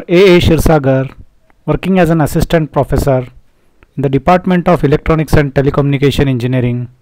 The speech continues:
at N K Orchid College of Engineering and Technology, Solapur. Friends, I have come here to tell you about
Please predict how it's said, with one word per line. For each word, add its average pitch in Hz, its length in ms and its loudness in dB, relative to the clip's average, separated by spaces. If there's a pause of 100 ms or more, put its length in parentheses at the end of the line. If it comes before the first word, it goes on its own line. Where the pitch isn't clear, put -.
(400)
at 135 160 0
N 151 180 2
K 185 180 4
Orchid 165 320 0
College 151 280 2
of 151 160 2
Engineering 143 480 0
and 139 160 -2
Technology, 135 480 -2
Solapur. 120 760 -2 (1500)
Friends, 160 480 0 (920)
I 151 80 0
have 160 180 2
come 190 240 2
here 160 480 4 (580)
to 170 120 0
tell 175 240 0
you 190 340 2
about 147 460 2